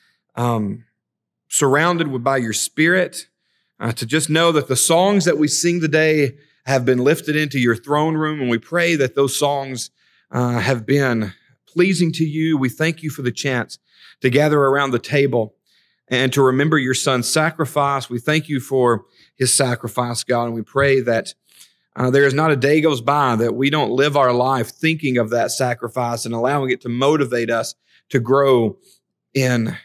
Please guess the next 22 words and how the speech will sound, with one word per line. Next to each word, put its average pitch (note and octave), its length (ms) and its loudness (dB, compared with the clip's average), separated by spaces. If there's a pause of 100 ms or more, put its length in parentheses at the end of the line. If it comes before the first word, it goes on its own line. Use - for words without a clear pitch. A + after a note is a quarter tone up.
(100)
your, A#2 340 2 (140)
in, A#2 220 -4
in A2+ 160 -4
your A2 180 0
word D3 400 2
and B2+ 80 -2
your G#2+ 120 -4
spirit. D3+ 600 -4 (500)
God, C3 300 2
we A#2 80 0
just A2+ 240 -6
thank C#3+ 240 -2
you A2+ 80 -8
for - 160 -10
that. A2 320 -2 (760)
We C3 80 0
pray G3 220 2
now, F3 260 2
God, D#3+ 340 0
that - 180 -6 (540)
as C#3 220 0
we B2+ 340 2